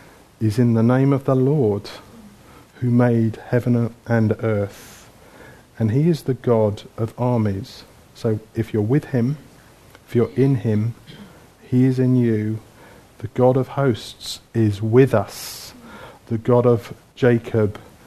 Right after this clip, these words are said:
is our refuge, Psalm forty-six.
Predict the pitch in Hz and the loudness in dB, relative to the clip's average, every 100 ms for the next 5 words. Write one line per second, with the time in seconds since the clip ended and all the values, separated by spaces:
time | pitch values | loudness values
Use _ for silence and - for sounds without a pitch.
0 | 107 - _ - 120 117 107 - - - | -20 -20 _ 2 4 4 2 -6 -16 -20
1 | - - - 117 110 107 123 113 120 107 | -20 -20 -8 0 2 4 2 0 0 0
2 | 95 95 - - 120 110 101 107 101 107 | 0 -4 -12 -4 0 0 0 -2 -4 -8
3 | - 117 98 - - | -4 -2 -2 -8 -20